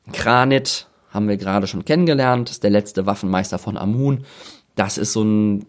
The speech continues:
ja, so ein mysteriöse, semi-historische Gruppe von Waffenherstellern und Kampfmeistern, ähm, die er im Grunde repräsentiert. Und auch die zweite wichtige Figur haben wir kennengelernt, ähm,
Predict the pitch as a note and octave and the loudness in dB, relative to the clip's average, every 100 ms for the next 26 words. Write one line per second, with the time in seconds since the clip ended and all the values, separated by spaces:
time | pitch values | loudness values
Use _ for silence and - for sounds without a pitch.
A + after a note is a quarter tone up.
0 | - E2+ F2+ F#2 G2 G#2+ A2 - G#2+ G#2 | -4 -2 0 2 2 2 0 -4 -6 0
1 | G#2+ A#2+ A2+ A#2 A2 A2 A2 G#2 A#2 B2 | 2 2 4 4 4 2 0 -2 0 -2
2 | A2+ - - - A#2 A#2 A2+ - A2 G#2+ | -4 -6 -6 -2 -2 -2 -4 -2 0 0
3 | G#2+ - _ - _ _ _ _ _ _ | -2 -14 _ -20 _ _ _ _ _ _
4 | _ A2+ A#2 _ - B2+ B2+ B2 B2 G#2+ | _ -10 -10 _ -4 -2 0 0 2 2
5 | G#2+ G#2 G2 A2+ - A#2+ A2 A2+ B2 - | 2 0 -2 -2 -2 -2 -2 -4 -4 -2
6 | A2+ A2 A2 G2+ F#2+ - G#2+ A2 - F2+ | 2 4 4 2 -4 -4 -4 -4 -2 -2
7 | F2 - - F2+ F#2 F#2 - F2 F2+ - | 0 0 0 0 0 -2 -2 -4 -6 -10
8 | _ _ _ _ _ _ _ _ - - | _ _ _ _ _ _ _ _ -20 -20
9 | - - - G#2 - G#2 G2 F#2+ F#2+ F#2 | -20 -20 -8 -2 2 4 4 2 0 0
10 | F2 - E2+ - - G3 G3 - - - | -4 -8 -10 -8 0 2 2 0 -12 -20
11 | _ B2+ - A#2 - - G#2 B2+ A#2+ A#2 | _ -2 0 -2 -2 0 0 2 -2 -4
12 | - A#2+ A#2 A#2+ A2 A2 G#2 G#2 - G2+ | -6 -6 -4 -4 0 0 0 -6 -2 0
13 | G2+ G#2 F#2+ - F#2+ G2 G2 F#2 F2 F2+ | 2 0 -2 -2 -4 -2 -2 -2 -2 -4
14 | F2+ - D2+ D#2 | -8 -12 -10 -10